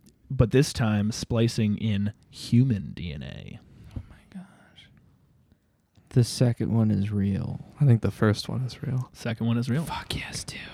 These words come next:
Speaker 3: Tied. <laughs> We're tied at one to one. <laughs>
Speaker 2: Holy shit.
Speaker 1: All right, so I have two more here.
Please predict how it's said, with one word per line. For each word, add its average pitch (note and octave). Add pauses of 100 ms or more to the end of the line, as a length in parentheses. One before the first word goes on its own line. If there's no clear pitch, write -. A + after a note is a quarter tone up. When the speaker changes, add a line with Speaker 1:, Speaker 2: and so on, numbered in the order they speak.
(220)
Speaker 3:
Tied. G#2+
<laughs> -
We're A2
tied C#3+
at B2+
one G#2
to G2+
one. G2
<laughs> -
Speaker 2:
Holy C3+
shit. A#2+
Speaker 1:
All D3
right, C3
so D3
I C#3+
have D3
two G3
more F3
here. A#2